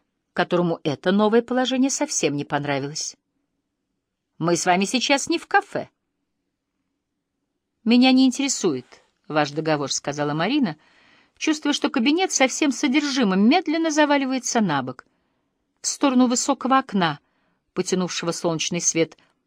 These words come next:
наискось по серому ковру. «Побежите жаловаться Шишкову?» поинтересовался директор, проворно прихлопнув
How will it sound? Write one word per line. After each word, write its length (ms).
наискось 920
по 120
серому 440
ковру. 440
«Побежите 520
жаловаться 480
Шишкову?» 720
поинтересовался 720
директор, 400
проворно 480
прихлопнув 640